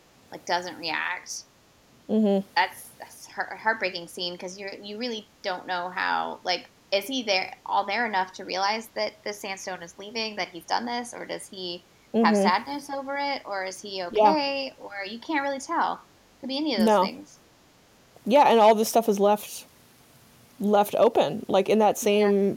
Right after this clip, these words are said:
Speaker 2: fashion for all of these Reichardt films where there's a lot of open questions about, like, no-, 'cause nothing ever is, like, really resolved. And also the question of, like, will this couple building this house,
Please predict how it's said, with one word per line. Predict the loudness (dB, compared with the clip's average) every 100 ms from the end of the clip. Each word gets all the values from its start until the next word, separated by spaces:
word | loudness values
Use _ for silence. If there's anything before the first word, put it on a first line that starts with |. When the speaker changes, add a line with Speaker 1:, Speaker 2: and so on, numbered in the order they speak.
| -6
Speaker 2:
fashion | -2 4 4 4 0
for | 2 4
all | 4 6 4
of | 4
these | 4 4
Reichardt | 2 4 2
films | 2 0 2
where | 2
there's | 2 2
a | 4
lot | 4 4 4
of | 2 0 -6 -20 -20 -20 -20 -10 2
open | 2 4 4 4 2
questions | 2 2 2 -2 0 0
about, | -2 0 2 2 0 -10 -20 -20 -20 -20 _ 2
like, | 4 4
no-, | 4 4 6
'cause | 4
nothing | 4 4 4
ever | 6 6 4
is, | 2
like, | -2 2
really | 4 6 4 4
resolved. | 0 2 4 4 2 -2 -12 -20 -20 -6
And | 2 6
also | 6 8 6
the | 6
question | 4 2 2 2 2
of, | 4 2
like, | 4 2 0 -14 -20 _ -8 2
will | 6 8 8 6
this | 4 2
couple | 0 2 4 4 4 4
building | 4 4 2
this | 0
house, | 2 4 4